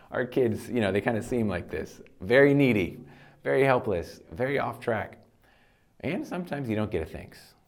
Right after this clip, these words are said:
or there isn't reward for it. But Jesus says, "For you will be repaid at the resurrection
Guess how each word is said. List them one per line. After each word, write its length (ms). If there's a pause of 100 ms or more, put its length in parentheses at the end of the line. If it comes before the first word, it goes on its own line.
(120)
or 120
there 140
isn't 220
reward 380
for 200
it. 120 (1500)
But 140
Jesus 260
says, 320
"For 260
you 240
will 180
be 180
repaid 800 (460)
at 160
the 100
resurrection 840